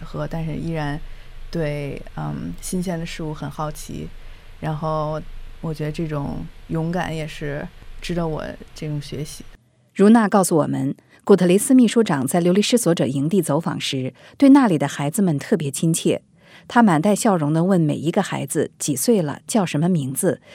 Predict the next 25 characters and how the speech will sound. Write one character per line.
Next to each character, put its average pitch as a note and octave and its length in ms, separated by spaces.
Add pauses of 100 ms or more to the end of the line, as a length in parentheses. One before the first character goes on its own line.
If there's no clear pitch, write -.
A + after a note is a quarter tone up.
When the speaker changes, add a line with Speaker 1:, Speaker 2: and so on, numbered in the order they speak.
(120)
Speaker 2:
今 C4 160
天 C4+ 180
吃 - 160
过 G#3+ 140
什 D#3+ 140
么 E3 100
东 A3 180
西 E3+ 200
等 C#3+ 240
等。 A2 220 (920)
而 C4 140
这 D4+ 120
些 C#4 120
孩 D#3+ 220
子 G3+ 140
所 F#3 220
处 - 160
的 C#3+ 100
营 C#3+ 220
地 G#3+ 100
的 E3+ 160
恶 A3 120
劣 D#3 160
条 C3 200
件 C#3+ 300